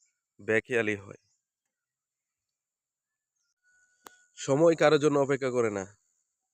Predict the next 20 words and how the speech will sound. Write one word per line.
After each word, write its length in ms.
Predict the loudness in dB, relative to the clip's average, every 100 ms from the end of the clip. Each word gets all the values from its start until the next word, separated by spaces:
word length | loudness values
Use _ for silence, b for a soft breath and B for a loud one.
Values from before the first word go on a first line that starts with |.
| _ _ -10
সময় 260 | -2 -2 -2
স্রোতের 340 | -8 -10 -8
মতোই 280 | -8 -8 -8
বহমান, 380 | -6 -6 -8 -10 -14 _ _ _ _ _ _ _ _ _ _ _ _ _ _ _
কারোর 180 | -6 -4
জন্য 180 | -4 -4
সে 120 | -4 -4
অপেক্ষা 300 | -6 -8 -8
করে 180 | -6 -8
না। 120 | -12 _ _ _ _ _ _ _ _ _ _ _ _ _ _ -8
তাই 60 | -6
এই 80 | -6
কথাটা 260 | -6 -6 -6
নির্দ্বিধায় 440 | -6 -6 -6 -4
বলে 180 | -4 -4
যায়, 220 | -4 -6 -10 _ _ _ _ _ _ _ _ _ _
"একলা 220 | -16 -10 -8
পথে 220 | -8 -8
চলতে 280 | -8 -10 -10
শিখো 300 | -12 -8 -8